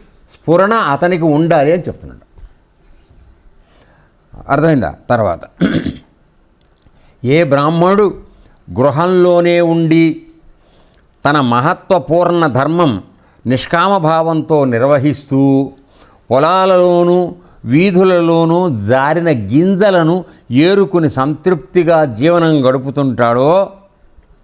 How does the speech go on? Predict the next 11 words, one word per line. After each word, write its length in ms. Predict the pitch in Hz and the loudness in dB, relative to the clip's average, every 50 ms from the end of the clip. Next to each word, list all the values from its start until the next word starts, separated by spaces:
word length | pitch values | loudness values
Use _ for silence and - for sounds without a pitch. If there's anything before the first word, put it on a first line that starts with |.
| _ _ _ _ _ _ _ _ _ _ _ _ _ _ _ _ - - _ _ _ _ _ _ _ _ _ _ _ - | _ _ _ _ _ _ _ _ _ _ _ _ _ _ _ _ -20 -20 _ _ _ _ _ _ _ _ _ _ _ -2
తర్వాత 400 | 123 131 131 123 113 98 87 80 - - | 0 0 0 0 -2 -2 -6 -10 -12 -12
ఇది 180 | 127 123 131 143 | -10 -6 -6 -4
మొదటిది. 640 | 123 117 113 127 127 139 147 165 151 151 123 92 73 - - - | -6 -6 -6 -2 -2 0 0 0 -2 -4 -4 -8 -8 -12 -10 -6
అంటే 300 | 117 135 135 131 165 165 | -6 -4 -2 0 0 0
ఏమిటి? 480 | 170 175 160 170 170 175 175 165 165 - - - - _ _ _ _ - | 0 0 0 0 0 0 0 -2 -6 -10 -20 -20 -20 _ _ _ _ -4
వాడు 220 | - 120 139 143 139 | -2 0 0 0 -2
ఏ 200 | 127 123 147 160 | -2 -2 -2 0
విధంగానూ 580 | 170 175 170 180 175 170 165 165 170 175 180 | 0 0 0 0 0 0 0 -2 -2 -2 -2
ఎక్కడ 400 | 180 160 147 131 - 170 165 175 | -2 -2 -2 -2 -2 -2 0 0
సంపాదించే 640 | 160 127 151 147 151 139 165 170 160 170 170 143 160 151 | -2 -2 -4 -4 -2 -2 -2 -2 -2 -2 -4 -2 -2 -2
అది 160 | 143 147 | -2 -2